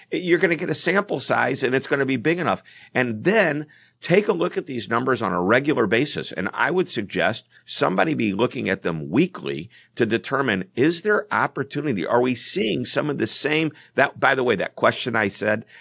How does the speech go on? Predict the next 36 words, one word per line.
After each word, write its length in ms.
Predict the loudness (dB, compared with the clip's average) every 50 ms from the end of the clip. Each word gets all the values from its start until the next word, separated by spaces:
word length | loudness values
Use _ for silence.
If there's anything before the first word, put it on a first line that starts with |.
| -14 -6
uh, 320 | -2 0 2 2 2 0
the 160 | 0 -2 -4 -2
third 260 | 2 4 4 4 2
one, 220 | 0 -4 -4 -6 -8 -16 _
is 180 | -4 -2 -2 2
there 220 | 4 4 4 4
one 240 | 2 2 2 0 0
thing 180 | 0 -2 -2 -2
you 80 | -2
can 160 | -2 -2 -2 -2
think 220 | -2 -2 -2 -2
of 80 | -2 -2
that 160 | -2 -4 -4
would 100 | -6 -6
make 300 | -4 -2 -2 -2 -2 -4
the 80 | -6
experience 560 | -6 -6 -6 -6 -2 0 0 0 -2 -4 -6 -4
better? 340 | 0 0 2 2 0 -2 _ -16 -20 -20 -20 -20 -12
That 240 | 0 2 4 4 4
is 120 | 4 2
a 40 | 0
powerful 520 | -4 -2 -2 2 4 4 2 2 0 -4 -4
question. 560 | 0 0 0 0 0 -2 -6 -6 -8 -8 -10 _ -20 _ _ -6
And 120 | -4 -4
somebody 380 | 0 0 2 2 2 2 2 2
managing 680 | 2 2 2 2 2 0 -2 -2 -2 -4 -4 -4 -4
surveys 580 | -6 -4 0 0 0 2 2 0 -2 -2 -2 -4
can 240 | -6 -6 -4 -2 -2
look 160 | -2 -2 -4
at 80 | -4
this 200 | -4 -4 -4 -4
and 80 | -10 -10
say, 160 | -8 -6 -4
"You 140 | -4 -2 -2
know 100 | -2 0
what? 220 | 0 -2 -2 -4